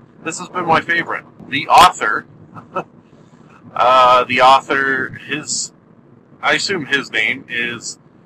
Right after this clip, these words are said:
Dafydd Ab Hugh. I'm going to spell that for you. D A F Y D D. Dafydd? Dafydd? Is it a fancy name of spelling David?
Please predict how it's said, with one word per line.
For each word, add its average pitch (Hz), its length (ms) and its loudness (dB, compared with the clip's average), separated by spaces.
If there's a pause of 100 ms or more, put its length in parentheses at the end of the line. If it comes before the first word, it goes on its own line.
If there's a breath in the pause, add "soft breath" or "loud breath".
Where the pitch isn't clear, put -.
(1000)
Dafydd 180 640 -4
Ab 143 320 4
Hugh. 120 540 -6 (320)
I'm 147 180 -4
going 254 200 2
to 233 100 -2
spell 233 320 0
that 165 240 2
for 135 220 0
you. 98 260 -6 (720)
D 185 380 -4 (200)
A 175 340 0 (120)
F 175 360 0 (120)
Y 160 400 6 (180)
D 156 320 -4 (180)
D. 143 380 -4 (720)
Dafydd? 180 440 2 (300)
Dafydd? 170 400 -4 (760)
Is - 120 -8
it 139 100 -2
a 127 60 -2
fancy 160 380 -2
name 151 240 -2
of 143 100 -8
spelling 156 380 0
David? 151 380 -2